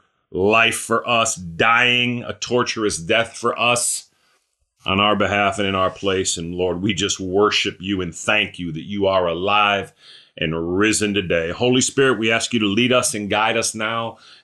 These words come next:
Give us eyes that see and ears that hear as we open the scriptures. In Jesus' name, amen and amen. Thank you, Lord Jesus.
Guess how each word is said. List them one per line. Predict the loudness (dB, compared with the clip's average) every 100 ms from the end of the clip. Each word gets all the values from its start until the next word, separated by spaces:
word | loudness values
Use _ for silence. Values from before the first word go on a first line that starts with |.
| -2
Give | 0 0
us | 2
eyes | 2 4 4 2
that | 0 -2
see | -2 0 0
and | 0
ears | 0 2 0 0
that | -4
hear | -4 -4 -4
as | -6
we | -8 -6 0
open | 2 2 2
the | 0
scriptures. | -2 -4 -4 -8 -6 -6 -8 _ -20 _ _
In | -2 -2 -2 -4
Jesus' | 0 2 2 0 -2 -6
name, | -6 -8 -8 -12 -16 _ _ _ _ _ 0
amen | 4 6 6 4
and | 2
amen. | 2 0 -4 -10 -12
Thank | -2 0 0 0
you, | 0
Lord | 2 2 0
Jesus. | -4 -10 -10 -14 -18